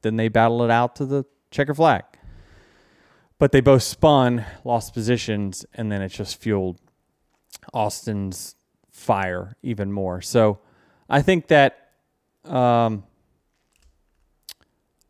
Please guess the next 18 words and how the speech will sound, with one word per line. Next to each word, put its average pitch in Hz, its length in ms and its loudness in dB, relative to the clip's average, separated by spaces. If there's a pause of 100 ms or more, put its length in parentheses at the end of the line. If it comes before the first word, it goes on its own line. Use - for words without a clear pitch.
(100)
was 120 180 -2
Austin 135 420 2
Dillon 139 400 4
in 139 120 -2
the 135 80 2
wrong? 139 440 2 (720)
No, 107 420 -4
I 117 100 -4
can't 127 260 -4
find 117 220 2
any 113 180 0
place 107 500 -4
where 107 160 2
Austin 107 300 -2
Dillon's 104 320 -2
in 107 60 -6
the 101 80 -4
wrong. 107 320 0